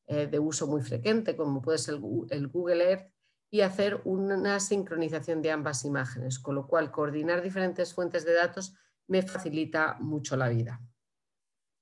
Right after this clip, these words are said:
Vamos a seguir añadiendo, eh, información a esa capa de magnitud,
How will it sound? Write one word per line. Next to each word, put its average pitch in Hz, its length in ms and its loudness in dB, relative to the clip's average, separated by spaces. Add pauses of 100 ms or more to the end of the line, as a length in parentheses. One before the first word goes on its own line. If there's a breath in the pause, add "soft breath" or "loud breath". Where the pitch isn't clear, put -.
(380 loud breath)
Vamos 269 380 4
a 294 60 -2
seguir 240 420 4
añadiendo, 196 1000 4
eh, 156 300 2
información 170 640 0
a 180 60 2
esa 175 320 2
capa 180 680 6
de 165 280 4
magnitud, 147 520 0